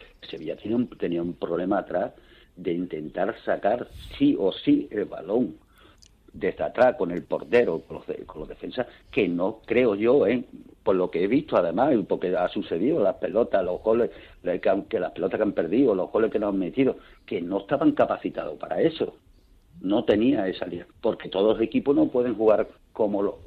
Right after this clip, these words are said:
uno piensa que juegan los demás. Cada uno tiene que tener las bases suyas con los jugadores que tiene. Y creo que esto, Mendilibar,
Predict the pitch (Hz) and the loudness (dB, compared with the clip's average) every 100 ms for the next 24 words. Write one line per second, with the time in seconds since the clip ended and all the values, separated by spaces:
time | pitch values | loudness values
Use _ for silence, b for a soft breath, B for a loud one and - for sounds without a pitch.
0 | - 120 113 113 101 120 113 113 101 98 | -12 -4 0 0 0 -2 0 -2 0 0
1 | 101 98 87 87 - - 156 - b b | 0 -2 -4 -6 -4 -2 -2 -4 b b
2 | b - 85 92 101 - 120 120 110 120 | b -8 -4 0 0 0 0 0 0 0
3 | 123 143 B B - - 87 87 104 - | 0 -4 B B -12 -6 -2 0 -2 -2
4 | 110 113 113 127 120 143 131 110 95 - | 2 2 2 0 2 2 2 0 -4 -2
5 | 117 107 B B - 80 90 90 110 104 | -2 -2 B B -12 -4 -2 4 4 4
6 | 127 139 - - 82 76 76 76 82 | 2 0 -4 -8 -8 -6 -8 -4 -4